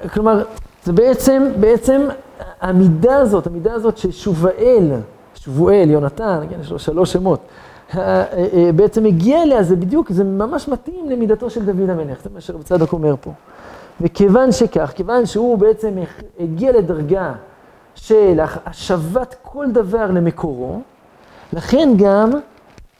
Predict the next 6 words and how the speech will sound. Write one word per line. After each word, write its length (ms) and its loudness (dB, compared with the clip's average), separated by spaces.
אה, 60 -8
יש 100 -4
פה 300 0
רווח 240 4
כפול. 480 0
רווח 280 4